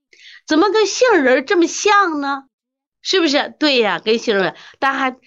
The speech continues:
它功效在哪儿呢？降气化痰，它降气的效果、化痰的效果，没想到很了不起。对，你像我们痰壅气逆，咳嗽气喘，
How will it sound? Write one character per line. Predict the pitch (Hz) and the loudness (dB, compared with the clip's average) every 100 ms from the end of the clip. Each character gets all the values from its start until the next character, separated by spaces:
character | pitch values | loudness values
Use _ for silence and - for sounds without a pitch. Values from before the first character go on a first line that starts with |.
| _ | _
它 | - 262 | -8 -6
功 | 269 311 311 | -4 -2 0
效 | 320 226 | 0 -4
在 | 175 214 160 | -2 -4 -4
哪 | 147 | -6
儿 | 147 | -10
呢？ | 139 - _ _ | -12 -14 _ _
降 | - 339 285 165 | -4 -2 -2 -6
气 | - - 185 | -10 -10 -10
化 | - 165 151 | -8 -8 -8
痰， | 147 - - - | -14 -18 -20 -14
它 | - | -10
降 | 233 - 330 269 | -8 -4 -2 -2
气 | - 214 | -2 -2
的 | 180 | -2
效 | 175 202 156 | -2 -2 -2
果、 | 143 143 127 | -6 -10 -12
化 | - 330 262 | -4 -2 -2
痰 | - 175 | -4 -6
的 | 196 | -4
效 | 196 185 | -2 -4
果， | 151 151 | -4 -6
没 | 156 190 | -2 -2
想 | 185 127 | -2 -6
到 | 147 127 - _ | -6 -8 -10 _
很 | - 170 | -6 -2
了 | 185 135 | -2 -2
不 | 139 | -8
起。 | 147 - - _ _ _ _ _ _ _ _ - | -12 -12 -16 _ _ _ _ _ _ _ _ -2
对， | 233 208 165 143 _ _ _ | 0 2 0 -4 _ _ _
你 | 220 214 | -2 -2
像 | 202 285 214 | 2 0 0
我 | 165 | -2
们 | 165 165 - | -4 -8 -10
痰 | - 196 269 | -6 -4 0
壅 | 294 302 294 | 0 0 -2
气 | - - 247 | -4 -4 -2
逆， | 185 170 139 | -2 -2 -4
咳 | - 175 | -6 -6
嗽 | 180 170 | -2 -4
气 | 170 | -4
喘， | - - | -10 -14